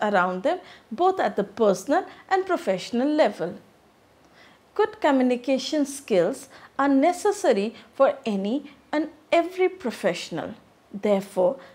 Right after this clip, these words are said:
learning to communicate effectively across various cultural settings and circumstances have become vital in any field. There are different ways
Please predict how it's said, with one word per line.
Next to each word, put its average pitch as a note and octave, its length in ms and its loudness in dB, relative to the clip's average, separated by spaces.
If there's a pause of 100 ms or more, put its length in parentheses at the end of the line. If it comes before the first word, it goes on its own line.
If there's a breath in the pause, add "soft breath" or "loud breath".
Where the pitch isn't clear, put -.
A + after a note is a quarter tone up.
learning A#3 540 4
to G4 100 2
communicate B3 720 0
effectively A#3 800 -2 (240 loud breath)
across D#4 560 2
various G#3+ 640 2
cultural A#3 460 2
settings A#3+ 580 -4 (260 loud breath)
and F4+ 240 0
circumstances G#3 1120 -2 (220 loud breath)
have G#3 200 0
become C4 460 -2
vital G3 480 0
in B3+ 280 -6
any A3 300 -2
field. B3 540 -4 (1120)
There C4+ 160 2
are D4+ 80 4
different F#4 580 -6
ways G3 680 0